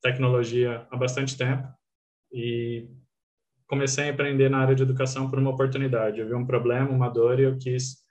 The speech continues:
trabalhar em cima disso. Então, cá estou eu desde dois mil e treze já, junto com a Estuda ponto com.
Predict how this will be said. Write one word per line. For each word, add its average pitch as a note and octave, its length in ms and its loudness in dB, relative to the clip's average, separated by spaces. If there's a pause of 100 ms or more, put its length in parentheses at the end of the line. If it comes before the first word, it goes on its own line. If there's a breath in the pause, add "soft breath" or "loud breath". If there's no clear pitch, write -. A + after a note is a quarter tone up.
(220)
trabalhar B2 420 4
em A#2 40 -4
cima A#2+ 220 -4
disso. G#2 360 -8
Então, A#2+ 500 -10
cá A#2 140 -4
estou A#2 320 0
eu A#2 120 4
desde A#2 280 -2
dois A#2 220 0
mil A#2 140 -4
e A#2+ 40 -4
treze A2+ 420 0
já, A2+ 340 -4 (460)
junto G#2+ 220 -8
com A#2 60 -2
a - 20 0
Estuda A2+ 260 -6
ponto - 240 -10
com. F#2+ 220 -14